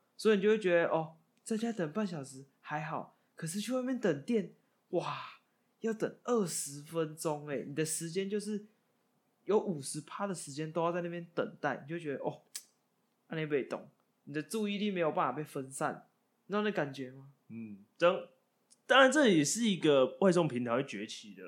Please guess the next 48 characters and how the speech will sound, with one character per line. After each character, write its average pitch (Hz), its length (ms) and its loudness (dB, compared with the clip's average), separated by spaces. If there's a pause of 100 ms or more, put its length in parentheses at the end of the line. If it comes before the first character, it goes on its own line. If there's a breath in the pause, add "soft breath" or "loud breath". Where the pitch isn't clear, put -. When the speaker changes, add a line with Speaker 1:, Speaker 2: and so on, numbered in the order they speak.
(560)
Speaker 2:
原 101 180 -8
因 113 120 -4
啊， 113 100 -2
但 170 180 0
我 107 280 -8
觉 120 160 -12
得 123 140 -6
你 113 120 -10
刚 139 100 -2
才 131 100 0
提 107 200 -12
到 117 160 2
一 - 20 0
个 107 80 -4
点 95 240 -10
是， 107 360 -12 (420)
就 139 100 -8
是 143 140 -4
等 110 320 -4
待 110 220 2
的 95 80 -8
时 98 320 -8
间， 101 260 -4
就 127 100 -4
是 131 200 -4
速 120 340 -2
度， 101 340 -4 (440)
因 160 100 2
为 214 60 6 (180)
Speaker 1:
嗯， 160 500 -6
嗯， - 20 -10
嗯。 - 20 -10
Speaker 2:
之 226 180 4
前 120 540 2 (540)
就 220 200 10
我 117 280 4
们 101 240 -10
的， 110 140 -6 (160)
就 175 140 4
我 113 160 4
的 98 80 -6
印 113 140 -6
象 104 300 -6
啦， 80 200 -18 (180)
Speaker 1:
嗯。 143 300 -14 (520)
Speaker 2:
我 139 360 0 (320)
使 131 340 -8
用 175 380 0